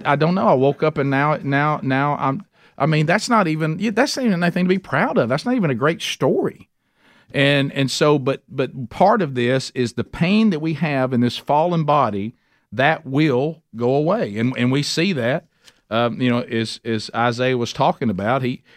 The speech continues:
he covers that too. He says, "Not only does he take away our grief, not only does he take away our sorrow."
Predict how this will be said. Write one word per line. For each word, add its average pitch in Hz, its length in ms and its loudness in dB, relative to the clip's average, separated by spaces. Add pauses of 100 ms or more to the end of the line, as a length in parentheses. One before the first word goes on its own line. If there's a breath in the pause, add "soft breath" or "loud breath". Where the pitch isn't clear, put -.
he 131 120 2
covers 131 440 0
that 131 260 -2
too. 147 340 0
He 123 120 0
says, 117 260 -4
"Not 127 200 0
only 156 220 2
does 120 200 -2
he 117 80 -4
take 120 260 -4
away 113 300 -2
our 104 180 -4
grief, 135 560 -2 (400 soft breath)
not 123 200 2
only 143 340 2
does 113 160 -2
he 117 100 -4
take 120 240 -2
away 117 260 0
our 107 200 -4
sorrow." 135 600 0